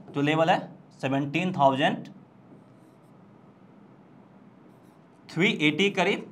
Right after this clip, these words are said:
ये हमारा बन जाएगा यहाँ पे target price। और target जो लगभग है वो मेरा यहाँ पे है सौ पॉइंट का। तो यहाँ पे अगर हम रिस्क reward ratio यानी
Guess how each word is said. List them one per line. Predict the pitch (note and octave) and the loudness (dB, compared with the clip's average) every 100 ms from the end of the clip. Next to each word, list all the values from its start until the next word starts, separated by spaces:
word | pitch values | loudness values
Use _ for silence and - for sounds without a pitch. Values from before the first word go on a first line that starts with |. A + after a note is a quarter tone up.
| - - - | -20 -20 -14
ये | C#3+ D#3+ | -2 2
हमारा | D#3 D#3+ | 4 4
बन | D#3 D#3 | 4 2
जाएगा | D#3 D#3 | 2 2
यहाँ | C#3+ C#3+ | 0 0
पे | G#3+ - - - - - - - - | -2 -6 -16 -20 -20 -20 -20 -8 4
target | D3 D#3 E3+ | 6 6 0
price। | E3 E3 F#3+ - | 0 0 0 -4
और | C3+ | 0
target | C#3 C#3 E3 E3+ | 4 6 4 0
जो | D3+ | 0
लगभग | C3+ D3 D3 | 2 4 4
है | - - - - - - | 2 -2 -18 -20 -20 -6
वो | C#3 | -2
मेरा | C3+ C3+ | 0 0
यहाँ | C3+ C3 | 2 0
पे | C3 E3+ | 0 0
है | - - - - | -2 -10 -20 -20
सौ | - - F#3+ F3 | -12 0 2 2
पॉइंट | C3 A2 F#2+ | 2 -4 -4
का। | - E2+ - - - - - - - - - - - - - - - - | -10 -16 -16 -20 -20 -20 -20 -20 -20 -20 -20 -20 -20 -20 -20 -20 -18 -2
तो | |
यहाँ | F3+ G3 | 4 6
पे | G3+ | 6
अगर | G3 G#3+ | 6 6
हम | B3 - - | 4 -8 -6
रिस्क | A#2+ G3 - | 0 0 0
reward | E3+ E3 F3+ E3+ | 0 6 4 4
ratio | D3 D3 F#3 | 0 0 0
यानी | F3+ D3 G3 | 2 2 -2